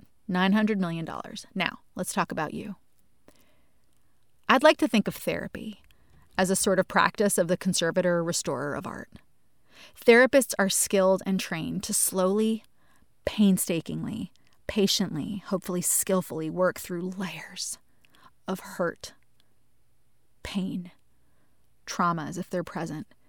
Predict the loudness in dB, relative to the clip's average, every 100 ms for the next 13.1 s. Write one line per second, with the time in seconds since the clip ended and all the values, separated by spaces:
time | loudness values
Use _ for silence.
0 | _ _ _ -10 -2 -2 -2 -8 -8 -10
1 | -12 _ _ -6 0 2 2 0 -2 -4
2 | -6 -6 -6 -8 -10 -14 -20 -20 _ 8
3 | 8 6 0 -4 -4 -4 -2 -2 -2 -2
4 | -2 -4 -4 -8 -8 -10 -10 -10 -8 -8
5 | -8 -8 -10 -14 -16 -20 _ _ _ _
6 | _ -20 -18 2 6 8 8 8 8 6
7 | 4 4 -2 -2 -2 -2 0 0 2 2
8 | 0 0 0 2 4 2 2 2 2 2
9 | 0 0 2 2 2 0 0 -2 -4 -6
10 | -4 -4 -2 2 4 6 6 4 4 4
11 | 8 8 8 4 -2 -2 -4 -6 -10 -14
12 | -10 -8 -6 -4 -6 -6 -6 -6 -2 -2
13 | -2